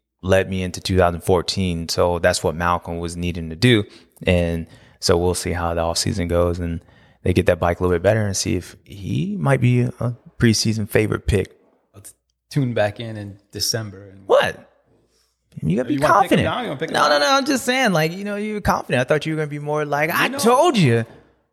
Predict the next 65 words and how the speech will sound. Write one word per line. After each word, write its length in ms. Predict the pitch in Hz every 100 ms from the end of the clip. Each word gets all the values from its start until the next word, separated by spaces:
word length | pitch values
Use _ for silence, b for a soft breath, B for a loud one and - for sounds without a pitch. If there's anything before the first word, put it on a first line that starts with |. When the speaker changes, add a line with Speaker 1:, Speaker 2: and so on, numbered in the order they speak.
| _ _ -
Speaker 2:
Um, 100 | 87
I've 100 | 131
been 120 | 131
saying 200 | - 143
that 120 | 127 120
every 200 | 110 92
show. 340 | - - - -
Speaker 1:
Yeah, 160 | 381
I 60 | 392
mean, 160 | 381 277
you 120 | 220
did. 380 | 254 285 - 107
You 80 | 110
Speaker 2:
Yeah. 60 |
Speaker 1:
did. 380 | 139 190 98 76
You 60 | 92
Speaker 2:
Every 140 | 131
Speaker 1:
know? 60 | 156
Speaker 2:
phone 240 | 143 135
call. 420 | 135 131 127 123
Speaker 1:
You 80 | 170
did. 120 | 185 208
Speaker 2:
Every 160 | 190
Mon-, 220 | 170 170 -
every 220 | 170 170
Monday 260 | 156 156
morning 300 | 143 143 139
phone 220 | 120 120 113
call. 260 | - - -
"I 40 | 110
Speaker 1:
Yeah. 220 | 123 110
Speaker 2:
told 140 | 330
you 80 | 302
so. 280 | - - -
I 40 | 156
Speaker 1:
And 100 | 202
Speaker 2:
told 0 |
Speaker 1:
you 60 | 208
Speaker 2:
you 60 | 233
Speaker 1:
gotta 60 | 220
Speaker 2:
so." 40 |
Speaker 1:
bleed 160 | 208 226
a 40 |
hype. 380 | 202 233 233 - 104
You 60 | 147
gotta 140 | 170
bleed 180 | 170 185
a 60 |
hype. 180 | 180 202
It 60 | 185
was 120 | 165
good. 320 | 175 165 85
No, 140 | 117 98
so, 400 | 104 92 69 - -
uh, 160 | - - _
for, 240 | - - -
for 160 | -
sure. 400 | 101 104 82 78 - b b -
Um, 420 | 95 92 87 78 _ _ -
I'm 100 | 92
pumped. 360 | 113 104 - -
I'm 120 | 95
pumped 240 | 107 78
for 180 | 80 80
him. 100 | 78